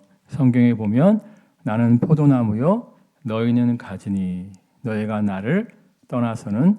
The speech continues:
어떠한 열매도 맺을 수 없다." 정말 "나는 포도나무요,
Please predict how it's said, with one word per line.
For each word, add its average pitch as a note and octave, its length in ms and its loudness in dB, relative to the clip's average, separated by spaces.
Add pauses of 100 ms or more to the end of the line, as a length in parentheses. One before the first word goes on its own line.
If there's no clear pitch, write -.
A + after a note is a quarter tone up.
(120)
어떠한 B2+ 460 0
열매도 G#2 380 -2
맺을 F#2+ 260 -6
수 - 160 -10
없다." F#2+ 680 -14 (480)
정말 A2 920 -10
"나는 A#2 380 -4
포도나무요, C3 880 0